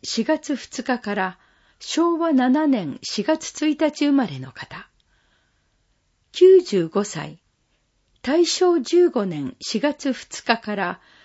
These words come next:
昭和二年四月一日生まれの方。百歳。大正十年四月二日から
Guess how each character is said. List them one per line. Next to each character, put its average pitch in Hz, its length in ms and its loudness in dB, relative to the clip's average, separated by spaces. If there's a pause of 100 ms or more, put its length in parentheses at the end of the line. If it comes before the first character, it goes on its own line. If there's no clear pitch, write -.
(120)
昭 339 440 2
和 320 160 0
二 311 200 4
年 247 360 0
四 - 220 -4
月 - 420 -4
一 294 60 2
日 294 320 -4
生 302 80 0
ま 226 140 2
れ 156 100 -8
の 131 140 -12
方。 - 360 -16 (1080)
百 - 360 -10
歳。 202 400 -4 (1200)
大 349 260 2
正 339 360 0
十 311 300 0
年 180 400 -2
四 - 160 -8
月 320 340 -2
二 - 260 -16
日 262 140 0
か 247 180 -6
ら 196 240 -2